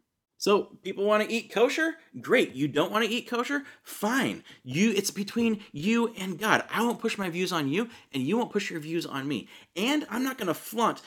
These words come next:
my views in front of you like, "Mm, man, this is really good idol meat. Like, you are totally missing out on this delicious meat that you're not allowed to eat." No, we will both follow what God puts on our hearts.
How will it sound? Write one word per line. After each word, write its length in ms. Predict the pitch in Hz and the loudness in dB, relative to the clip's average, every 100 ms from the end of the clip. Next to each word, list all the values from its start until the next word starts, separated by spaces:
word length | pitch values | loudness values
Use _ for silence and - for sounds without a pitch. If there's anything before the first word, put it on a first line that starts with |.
| - | -8
my 260 | 131 170 208 | 0 2 2
views 380 | 147 123 120 - - | 2 -2 -2 -8 -10
in 100 | 139 | -6
front 220 | 185 214 | -2 0
of 60 | |
you 80 | 127 | 0
like, 160 | 107 - - | -2 -6 -4
"Mm, 540 | 262 254 233 208 160 | 2 4 6 6 4
man, 400 | 147 262 277 208 | 2 6 6 6
this 140 | 214 208 | 4 0
is 180 | 180 170 | -2 0
really 320 | 254 220 170 | 2 4 2
good 400 | 160 262 196 - 269 | 4 4 4 2 6
idol 320 | 254 208 160 | 8 8 4
meat. 240 | 147 110 | 0 0
Like, 180 | 165 165 | -2 -2
you 160 | 175 170 | 0 2
are 80 | |
totally 400 | 156 - 262 220 | 4 4 6 6
missing 380 | 190 220 220 208 | 4 0 -2 -2
out 160 | 214 156 | -2 -2
on 160 | 165 | 0
this 160 | 165 151 - - | 0 -2 -8 -8
delicious 440 | 170 214 208 180 160 | 2 4 4 2 2
meat 240 | 196 170 | 2 2
that 100 | 135 | -2
you're 140 | 165 | -4
not 200 | 175 165 | 2 4
allowed 260 | 151 156 147 | 6 4 2
to 100 | 123 | 0
eat." 280 | 160 127 - _ _ | 0 0 -2 _ _
No, 400 | 160 202 151 85 - | 4 6 6 2 -4
we 100 | - | -2
will 140 | 180 175 | 0 0
both 340 | 120 180 269 | 4 4 4
follow 540 | - 135 95 95 175 - _ - | -2 -2 -2 -4 -6 -10 _ -14
what 200 | - 123 | -10 -2
God 300 | 135 202 202 | 0 0 -4
puts 180 | 214 | -4
on 120 | 156 143 | -2 -2
our 100 | 120 | 0
hearts. 340 | 180 131 | 0 0